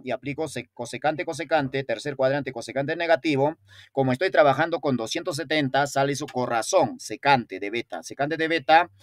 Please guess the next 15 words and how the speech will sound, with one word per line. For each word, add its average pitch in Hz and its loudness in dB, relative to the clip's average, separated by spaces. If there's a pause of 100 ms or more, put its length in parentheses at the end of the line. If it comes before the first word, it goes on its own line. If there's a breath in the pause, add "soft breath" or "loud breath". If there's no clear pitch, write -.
(320 soft breath)
es, 151 2 (800)
¿qué 160 -2
cosa? 175 8
Radio 196 8
entre 165 0
abscisa. - -2 (180)
Menos 117 -6
trece 147 -2
entre 139 -2
cinco 139 -2
sale 131 0
en 117 -8
este 117 -8
caso. - -8 (440 soft breath)
¿Ya? 165 8